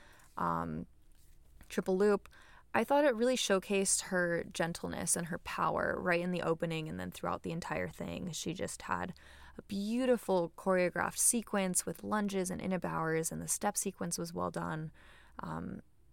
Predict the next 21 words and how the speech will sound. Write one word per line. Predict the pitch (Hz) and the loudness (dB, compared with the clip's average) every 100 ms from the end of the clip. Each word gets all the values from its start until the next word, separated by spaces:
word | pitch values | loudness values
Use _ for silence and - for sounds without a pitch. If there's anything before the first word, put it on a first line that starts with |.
| - | -2
yeah, | 226 - - | 0 0 0
I, | - 185 | 2 2
I | 180 196 | 4 2
really | 180 190 208 220 | 2 2 2 2
liked | 180 165 - | 0 -2 -4
this | 175 - | -4 -4
program. | - 160 165 160 160 | -2 -4 -4 -4 -4
I | 165 | -4
think | 175 | -6
she | - 170 | -2 -2
moves | 165 165 | 0 0
so | - - 185 | 2 2 2
well, | 190 190 165 160 | 2 0 0 0
and | 160 | -4
she | - 185 | -4 -2
has | - | -4
great | - 190 196 - | -6 -2 -2 -2
flow | - 170 165 | -2 0 0
and | - | -2
ice | 165 - | -2 -2
coverage. | 165 165 160 165 165 | -2 -2 0 0 -2